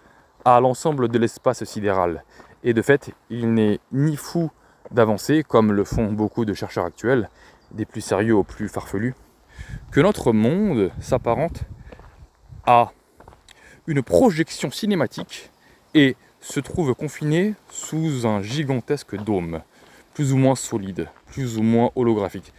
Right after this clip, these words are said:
Peut-être qu'un jour arriverons-nous à trouver les confins extrêmes du cosmos et finirons par nous cogner sur sa paroi rigide, à l'image de la célèbre scène du film The Truman Show.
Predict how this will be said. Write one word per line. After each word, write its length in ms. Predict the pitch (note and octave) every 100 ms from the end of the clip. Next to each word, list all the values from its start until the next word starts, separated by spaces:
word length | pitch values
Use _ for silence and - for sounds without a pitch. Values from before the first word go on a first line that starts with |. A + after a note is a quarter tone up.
| - - -
Peut-être 320 | C#3+ E3 -
qu'un 140 | A2+
jour 240 | A2+ D3 A#2
arriverons-nous 840 | A2+ B2 A2 G#2 A2 A#2 C3 D3+ - _ _
à 100 | -
trouver 360 | - - A#2+ C3+
les 100 | A2+
confins 360 | - A2 A2+ A2+
extrêmes 400 | - - C3+ A#2
du 120 | G#2
cosmos 520 | G2+ - G#2+ A#2+ -
et 120 | G2+ F2
finirons 720 | - A2 G2 F#2 G2+ G2+ F#2 - _ _ _ _ - _ _ _
par 260 | - E2+ D#2+
nous 220 | E2 E2
cogner 520 | - B2+ G#2+ G#2 A2 -
sur 480 | - - G2 F#2+ - _ _
sa 140 | G#2+
paroi 360 | - F2+ G2+ G#2+
rigide, 500 | G2+ F2+ F2+ F#2+ E2+ - _ _ _ _
à 80 | A2
l'image 380 | A2 G#2+ A#2 A#2
de 80 | F#2+
la 100 | F2+
célèbre 440 | G2+ G#2 G2 E2+ -
scène 340 | - A2+ G#2+ - _ _ _ _ _
du 80 | G2
film 260 | - A#2+ A#2
The 160 | G2
Truman 320 | - - F#2+ E2+
Show. 220 | -